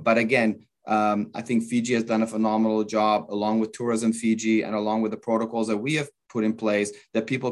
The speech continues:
can feel very safe traveling. Uh, it shouldn't deter them. Uh, and, uh, you know, as you said, let's hope, uh, things, uh, go back to, uh, a bit more normal very soon here.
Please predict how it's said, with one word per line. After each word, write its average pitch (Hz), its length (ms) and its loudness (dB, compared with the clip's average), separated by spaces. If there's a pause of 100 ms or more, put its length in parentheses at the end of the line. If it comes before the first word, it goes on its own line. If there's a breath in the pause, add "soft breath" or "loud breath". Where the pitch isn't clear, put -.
can 113 100 2
feel 120 320 -2
very 110 260 2
safe 107 340 0
traveling. 135 580 -2 (300 soft breath)
Uh, 107 260 2
it 104 120 -6
shouldn't 120 340 0
deter 120 380 2
them. 139 300 0 (340)
Uh, 107 420 2
and, 107 420 0
uh, 107 320 2
you 110 120 -2
know, 104 140 0
as 110 240 0
you 117 80 -2
said, 110 360 2 (140)
let's 110 220 0
hope, 113 360 -2
uh, 107 280 2 (140)
things, 110 440 2
uh, 104 260 2 (120)
go 107 80 2
back 110 320 0
to, 104 420 2 (360 soft breath)
uh, 101 300 0
a - 540 -20
bit - 180 0
more 107 160 2
normal 107 360 2
very 101 220 0
soon 98 280 -4
here. 82 280 -8